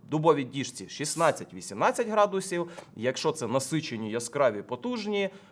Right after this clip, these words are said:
в принципі, більше двадцяти градусів перевищувати не потрібно. Тому біле вино завжди повинно лежати в холодильнику і чекати на вас, коли ви прийдете з друзями, візьмете келишки.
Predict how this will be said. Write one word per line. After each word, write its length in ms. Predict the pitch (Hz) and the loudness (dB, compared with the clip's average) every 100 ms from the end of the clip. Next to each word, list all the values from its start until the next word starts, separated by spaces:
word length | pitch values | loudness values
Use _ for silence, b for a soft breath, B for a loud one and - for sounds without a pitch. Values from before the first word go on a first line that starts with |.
| B | B
в 20 | |
принципі, 360 | 202 208 160 131 | -2 -2 -4 -8
більше 440 | 113 202 160 117 | -4 -4 -2 -6
двадцяти 380 | 104 - 113 113 | -4 -6 -4 -4
градусів 560 | 139 208 202 190 170 | 0 0 -2 -4 -6
перевищувати 560 | 113 123 170 156 139 123 | -4 -4 -4 -4 -6 -6
не 380 | 107 120 175 185 | -4 0 2 2
потрібно. 880 | 180 147 147 151 131 143 120 107 - B - | 0 0 0 -2 -6 -4 -4 -4 -6 B 6
Тому 280 | 226 196 - - | 6 6 2 -8
біле 400 | 123 226 226 190 | -2 2 6 6
вино 300 | 170 127 113 | 6 4 4
завжди 380 | 180 190 120 | 4 4 2
повинно 440 | 117 151 160 120 - - | -4 -2 -2 -2 -6 -8
лежати 320 | 123 156 139 | -4 2 2
в 40 | 110 | 2
холодильнику 760 | 196 208 165 226 214 120 104 - | 2 2 2 0 0 -2 -6 -10
і 80 | 156 | -8
чекати 600 | - 175 175 143 - 131 | -6 -2 4 4 4 0
на 160 | 147 | 2
вас, 300 | 156 139 113 | 4 4 4
коли 180 | 120 127 | -2 -6
ви 140 | 127 | -4
прийдете 560 | - 160 180 180 214 131 | -4 -4 0 2 2 0
з 80 | 107 | -6
друзями, 440 | 143 170 120 104 | -4 -4 -4 -6
візьмете 320 | 107 202 - - | -6 -8 -8 -12
келишки. 600 | - 143 151 127 107 - | -2 4 4 4 0 -6